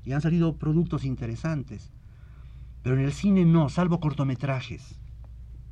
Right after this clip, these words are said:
Salvo cortometrajes que desde luego tienen su importancia. Pero Las tres primeras personas,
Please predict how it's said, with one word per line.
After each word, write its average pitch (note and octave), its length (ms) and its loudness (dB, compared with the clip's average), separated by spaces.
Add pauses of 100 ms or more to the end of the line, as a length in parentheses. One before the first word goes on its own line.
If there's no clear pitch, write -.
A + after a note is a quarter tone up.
(280)
Salvo E3 320 4
cortometrajes C3+ 640 -2
que B2+ 80 0
desde A#2 160 0
luego E3+ 200 4
tienen C#3 220 4
su A2 80 -4
importancia. - 760 -6 (1000)
Pero C#3 260 4
Las C3+ 340 2
tres G#3 220 0
primeras F#3+ 340 4
personas, C#3+ 640 -2